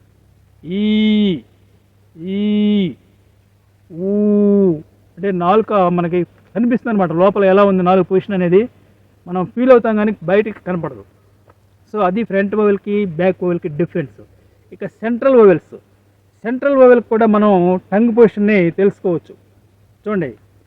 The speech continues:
సెంట్రల్ వొవెల్ వచ్చేసి ఈ, ఈ అనేది సెంట్రల్ వొవెల్. ఈ,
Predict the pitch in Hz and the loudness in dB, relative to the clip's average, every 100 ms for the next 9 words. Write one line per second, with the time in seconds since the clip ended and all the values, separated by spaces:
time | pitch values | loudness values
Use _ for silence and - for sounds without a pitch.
0 | _ _ _ _ - 214 233 262 247 220 | _ _ _ _ -12 -10 -6 0 2 4
1 | 214 202 214 175 220 196 175 220 _ _ | 4 2 -2 -6 -2 -2 -2 -6 _ _
2 | 226 220 - _ _ _ _ 185 226 214 | -4 -2 -4 _ _ _ _ -6 -2 0
3 | 202 247 - - 208 196 180 147 117 _ | 2 0 -4 -10 -8 -2 -2 -4 -8 _
4 | _ _ _ _ _ - 247 | _ _ _ _ _ -12 -10